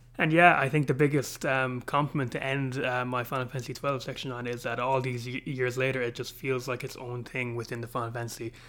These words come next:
franchise. And I'll always love it, even though I remember playing it and yearning <laughs> for, for the Final Fantasies of my youth. But these days, I'm so glad for it. I'm so glad it is what it is. And, uh, there's a,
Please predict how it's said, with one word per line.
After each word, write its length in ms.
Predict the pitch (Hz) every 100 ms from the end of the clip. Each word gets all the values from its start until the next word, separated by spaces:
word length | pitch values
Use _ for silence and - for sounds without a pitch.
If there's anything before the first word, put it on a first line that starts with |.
| - -
franchise. 600 | - 127 113 120 113 107 -
And 100 | 151
I'll 160 | 151
always 240 | 151 143 135
love 220 | 147 143
it, 140 | 127
even 300 | 143 127 131
though 400 | 127 127 123 123
I 120 | - 127
remember 300 | 123 127 123
playing 320 | - 127 127
it 100 | 127
and 140 | 127
yearning 640 | 123 123 123 131 135 135 139 - -
<laughs> 260 | - - -
for, 220 | - 156
for 420 | 110 165 120 180
the 240 | - 165
Final 300 | 156 151 131
Fantasies 420 | 117 127 120 139 131
of 100 | 127
my 120 | 127
youth. 460 | 123 131 160 - - - - - - - -
But 180 | - 113
these 260 | 156 139 120
days, 340 | 127 120 117
I'm 160 | 117 113
so 220 | - 120
glad 260 | 123 117 117
for 160 | 120
it. 100 | - - -
I'm 120 | 135
so 200 | 123 135
glad 260 | 117 123 117
it 140 | 113
is 160 | 117 113
what 160 | 117 110
it 100 | 113
is. 300 | 110 110 -
And, 320 | 110 110 113
uh, 160 | 107 104 - - - - - -
there's 200 | 135 120
a, 220 | 117 110